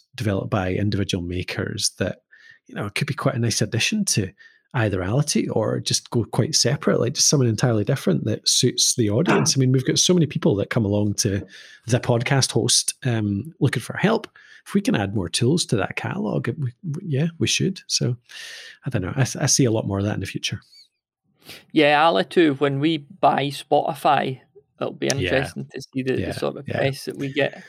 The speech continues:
Speaker 2: from that,
Speaker 1: Yeah,
Speaker 2: so.
Speaker 1: Dan-, Daniel's holding out at the moment. We're, we're negotiating on the last hundred million, but, um, yeah,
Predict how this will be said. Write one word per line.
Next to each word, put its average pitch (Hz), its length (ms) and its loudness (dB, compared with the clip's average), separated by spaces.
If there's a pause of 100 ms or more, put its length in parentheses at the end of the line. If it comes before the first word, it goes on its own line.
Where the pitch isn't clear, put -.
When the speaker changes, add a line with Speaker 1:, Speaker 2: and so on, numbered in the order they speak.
(120)
Speaker 2:
from 139 300 -4
that, 139 220 0
Speaker 1:
Yeah, 92 140 0
Speaker 2:
so. 92 260 0 (260)
Speaker 1:
Dan-, 131 340 0
Daniel's 131 320 4
holding 104 300 2
out 98 200 2
at 98 80 0
the 98 80 0
moment. 95 320 0
We're, 101 260 2
we're 117 120 0
negotiating 120 500 4
on 101 60 2
the 98 100 2
last 101 320 0
hundred 101 320 0
million, 95 520 0 (140)
but, - 240 -2
um, - 260 -4 (120)
yeah, - 320 -4